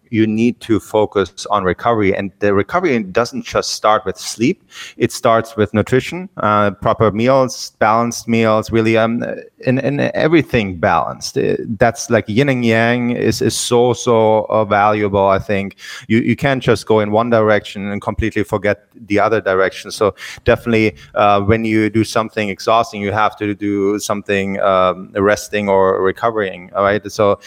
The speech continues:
always having that balance, and that's, that to me, when I, when I did the four months of, uh, really recovering, um, I listened to my body. Let's say, um, I did something active in that day. Um, I, I didn't just, uh,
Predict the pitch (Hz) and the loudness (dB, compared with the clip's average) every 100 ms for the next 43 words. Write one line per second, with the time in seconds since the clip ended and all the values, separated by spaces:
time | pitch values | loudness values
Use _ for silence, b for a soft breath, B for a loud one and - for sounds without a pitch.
0 | B B 113 135 - 107 107 117 117 104 | B B 2 4 2 0 0 0 0 2
1 | 101 - 92 104 123 131 - 101 95 104 | 0 0 2 2 0 -4 -2 -2 0 0
2 | 101 - - 113 104 - 107 104 113 107 | 0 -6 -10 0 0 0 -4 0 0 2
3 | 104 98 101 110 110 110 104 101 104 101 | 0 0 2 2 0 0 0 0 0 -2
4 | 104 104 - 104 101 98 113 117 - 104 | -4 -6 -2 0 0 0 -2 -2 0 0
5 | - - 104 98 95 - B B 110 104 | -2 -2 2 2 2 -2 B B 2 2
6 | 92 95 - 104 113 110 117 110 b b | 2 0 -2 0 2 2 -2 -6 b b
7 | 104 98 98 101 - - 101 95 95 101 | 0 0 0 -4 -8 -2 0 2 2 2
8 | 107 107 113 104 104 98 95 95 92 78 | 0 0 -4 -4 0 0 2 2 2 -2
9 | 85 90 - 104 101 101 104 98 104 - | -4 -4 0 0 2 2 0 -2 -6 -4
10 | 135 175 - 160 - 139 131 139 - 143 | -2 -2 -2 -4 -2 -2 0 0 -2 -2
11 | 143 127 123 113 110 123 135 135 110 107 | 0 2 2 2 2 2 2 2 2 2
12 | 101 98 101 98 90 104 104 - 101 - | 2 0 0 0 0 -2 -4 0 0 0
13 | - - 95 87 | -6 -2 2 2